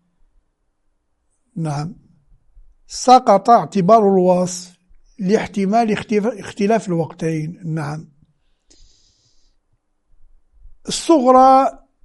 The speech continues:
آه، دائمية، الكبرى ليست دائمية.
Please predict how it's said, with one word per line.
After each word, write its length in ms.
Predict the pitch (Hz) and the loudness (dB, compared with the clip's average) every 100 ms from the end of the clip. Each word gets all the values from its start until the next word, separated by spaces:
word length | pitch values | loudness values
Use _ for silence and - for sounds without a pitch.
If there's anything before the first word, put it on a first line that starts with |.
| - 202 | -14 -8
آه، 760 | 196 185 175 175 - 220 - _ _ _ - | -8 -6 -8 -12 -14 -18 -20 _ _ _ -16
دائمية، 1000 | 233 180 160 208 - 214 226 160 - - - | -12 -6 0 0 0 -4 -4 -6 -10 -18 -16
الكبرى 520 | 220 190 330 294 294 285 | -14 -10 -6 -2 -2 -2
ليست 200 | 254 208 | -4 -6
دائمية. 680 | 165 190 285 180 180 - | -4 -6 -6 -10 -10 -16